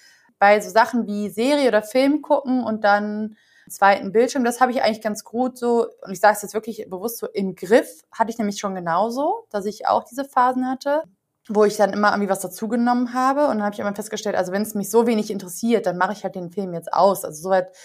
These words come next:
das habe ich dann schon noch für mich so gecheckt. Ja, also ich glaube, es war, ich glaube,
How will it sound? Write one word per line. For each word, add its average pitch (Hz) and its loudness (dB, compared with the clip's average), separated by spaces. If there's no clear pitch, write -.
das - -4
habe 196 2
ich 196 -8
dann 180 -2
schon 190 -4
noch 196 -4
für - -8
mich 196 -4
so 180 -8
gecheckt. 240 -4
Ja, 190 6
also 202 -2
ich - -10
glaube, 254 6
es 254 -8
war, 247 6
ich 233 -4
glaube, 254 4